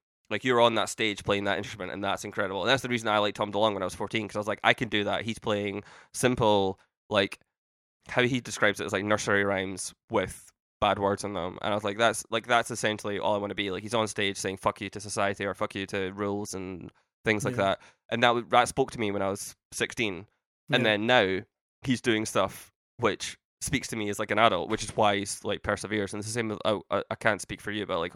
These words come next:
Speaker 1: is, how I imagine is the same for, like, Elton John. It's like a person who, what you care about now as a person,
Speaker 2: Yeah.
Speaker 1: it still, that still carries through. Whereas, like, someone like that, like, like that girl who made that YouTube video, who's like, "I love this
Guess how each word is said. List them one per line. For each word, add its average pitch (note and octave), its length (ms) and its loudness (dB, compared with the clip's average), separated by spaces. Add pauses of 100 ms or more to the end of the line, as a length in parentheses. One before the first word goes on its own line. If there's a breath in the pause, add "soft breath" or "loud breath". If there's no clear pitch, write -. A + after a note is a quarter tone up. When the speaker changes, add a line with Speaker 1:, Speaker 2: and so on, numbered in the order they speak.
Speaker 1:
is, - 160 -6
how A2+ 200 0
I G2 160 4
imagine G2 460 -2 (220)
is A2 120 0
the G#2 80 -4
same G#2 220 0
for, G#2+ 80 -8
like, G2+ 140 -2
Elton G2 180 0
John. G2+ 220 0
It's F#2+ 80 -10
like G2+ 80 -8
a G#2 60 -6
person A2 380 -2
who, G2 360 -6 (300)
what B2+ 180 2 (100)
you A2+ 220 -2
care G#2+ 200 0
about G2 220 -2
now G2+ 180 -4
as G#2 120 -12
a - 20 -14
person, G#2 380 -6 (180)
Speaker 2:
Yeah. D#3+ 120 0
Speaker 1:
it B2 120 -4 (140)
still, G#2+ 480 0
that A2+ 200 4
still G#2+ 200 -2
carries G2 340 0
through. F#2+ 240 -6 (300 soft breath)
Whereas, A2+ 240 4
like, G2+ 260 2 (280)
someone B2+ 260 4
like G#2+ 160 2
that, G#2+ 360 6
like, - 320 -2
like G#2 180 -2
that G2 180 2
girl G2+ 240 2
who G2+ 100 -2
made G2 160 -2
that F2 140 0
YouTube G#2+ 240 -4
video, E2+ 280 -4
who's G#2 140 -8
like, D2+ 220 -4 (640)
"I A2 180 6
love G#2+ 560 2
this G#2 400 0